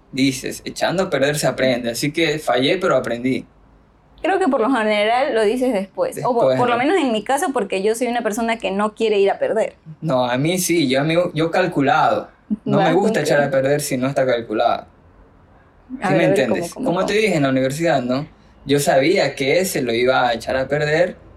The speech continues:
Speaker 1: y estaba calculado todo.
Speaker 2: Tú tienes todo fríamente
Speaker 1: Sí.
Speaker 2: calculado.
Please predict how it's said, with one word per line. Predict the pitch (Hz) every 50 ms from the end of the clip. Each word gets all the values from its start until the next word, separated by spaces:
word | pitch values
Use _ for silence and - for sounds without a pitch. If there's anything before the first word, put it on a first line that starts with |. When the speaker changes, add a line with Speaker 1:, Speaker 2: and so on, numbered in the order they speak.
| - - - - - - - - -
Speaker 1:
y | - 131 127 127
estaba | 131 131 - 127 143 151 147
calculado | 143 135 131 127 127 123 127 131 131 131
todo. | - 147 156 170 180 190 190 190 190 190 190 - - - - _ _ _ - - - -
Speaker 2:
Tú | - 220
tienes | 214 240 226 254 247
todo | 226 214 220 226 226
fríamente | - 208 208 202 202 202 202 196
Speaker 1:
Sí. | 185 -
Speaker 2:
calculado. | 190 - 123 113 - 160 95 - -